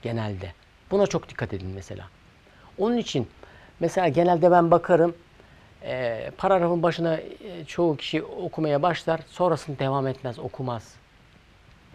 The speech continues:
Bu bir hata. Hepsini okuyun, hepsini satır satır okuyun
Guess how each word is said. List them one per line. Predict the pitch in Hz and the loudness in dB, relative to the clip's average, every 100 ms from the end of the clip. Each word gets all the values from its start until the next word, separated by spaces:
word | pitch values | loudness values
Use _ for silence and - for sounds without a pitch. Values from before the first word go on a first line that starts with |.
| - | -4
Bu | 175 175 | -2 0
bir | 165 | 2
hata. | 165 - 151 110 - - - - - - - - | 2 2 0 0 -10 -20 -20 -20 -20 -20 -8 4
Hepsini | 196 202 - 175 165 | 4 4 -2 2 4
okuyun, | 151 147 147 104 | 4 2 0 2
hepsini | 127 180 - 143 117 | 2 0 0 -8 -8
satır | 101 - 131 - 180 | -4 -2 0 4 4
satır | 147 143 120 | 4 0 4
okuyun | 131 123 135 113 | 2 2 0 -4